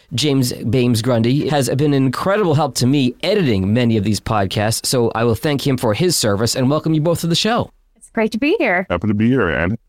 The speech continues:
Speaker 3: happy to help too. <laughs>
Speaker 1: So let's start from the beginning. Let's start with you, Bames. How did you end up getting to Syracuse? You're a New Jersey guy, right?
Speaker 3: Yeah. So it all starts, as all great stories do, with my English teacher in high school.
Speaker 1: Mm-hmm.
Speaker 3: She was one of my favorite teachers, and she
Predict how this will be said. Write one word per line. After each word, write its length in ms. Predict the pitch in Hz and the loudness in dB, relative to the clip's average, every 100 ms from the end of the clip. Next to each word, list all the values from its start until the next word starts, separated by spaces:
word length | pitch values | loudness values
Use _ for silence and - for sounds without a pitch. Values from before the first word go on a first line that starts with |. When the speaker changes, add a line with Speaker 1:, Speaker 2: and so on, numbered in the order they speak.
| - | -4
Speaker 3:
happy 200 | 92 101 | -2 0
to 60 | |
help 180 | 110 110 | 0 -2
too. 240 | 127 135 - _ - | 0 -2 -4 _ -20
<laughs> 140 | 113 - _ _ - - | -10 -10 _ _ -16 -6
Speaker 1:
So 380 | - 214 208 143 | -2 0 0 0
let's 320 | 170 254 - | 0 0 -2
start 240 | 254 254 | -2 0
from 100 | 240 | 0
the 60 | 226 | 0
beginning. 540 | 196 165 214 214 208 202 | 0 0 0 2 2 2
Let's 160 | 175 226 | 0 -2
start 160 | 339 392 | -2 0
with 160 | 339 | 0
you, 80 | 247 | 0
Bames. 400 | 170 151 135 123 | 2 2 0 0
How 200 | - 247 | -2 0
did 200 | 311 190 | 0 2
you 160 | 208 185 | 2 2
end 180 | 175 | 2
up 140 | 175 139 | 0 0
getting 240 | 175 175 | 0 0
to 60 | 127 | 0
Syracuse? 680 | - 170 131 101 73 - | 0 0 0 -2 -4 -4
You're 100 | 156 | 0
a 40 | 165 | 0
New 100 | 135 | 0
Jersey 300 | 151 185 131 | 0 0 0
guy, 140 | 98 | 0
right? 300 | 92 107 160 - _ - | 2 0 -2 -6 _ -6
Speaker 3:
Yeah. 560 | 90 107 104 87 76 - | -2 0 0 -2 -4 -10
So 580 | - - 101 98 92 - _ _ _ - | -8 -2 0 2 0 -2 _ _ _ -2
it 120 | 113 | 0
all 160 | 113 | 2
starts, 420 | 110 107 104 - - - - | 0 0 -2 -2 -14 -16 -4
as 160 | 98 98 | -2 2
all 160 | 92 | 0
great 180 | 87 82 | 0 -2
stories 380 | - 85 78 78 | 0 0 0 0
do, 160 | 80 | 0
with 280 | 78 82 80 - - | 0 0 0 -4 -4
my 200 | 95 92 | -2 2
English 320 | 113 95 95 | 2 2 0
teacher 320 | - 80 80 | -2 -2 -2
in 80 | 82 | -2
high 140 | 82 | -2
school. 420 | 76 - 82 101 - | -4 -4 0 0 0
Speaker 1:
Mm-hmm. 180 | 127 165 - - | -2 -2 -4 -8
Speaker 3:
She 200 | - 107 | -2 2
was 320 | 95 92 87 | 2 2 0
one 140 | 87 | -2
of 40 | 87 | -2
my 60 | |
favorite 280 | 85 87 80 | 0 -2 0
teachers, 320 | 98 85 92 | -2 -2 0
and 200 | 80 80 | 0 0
she 460 | - - 101 98 | -4 0 2 4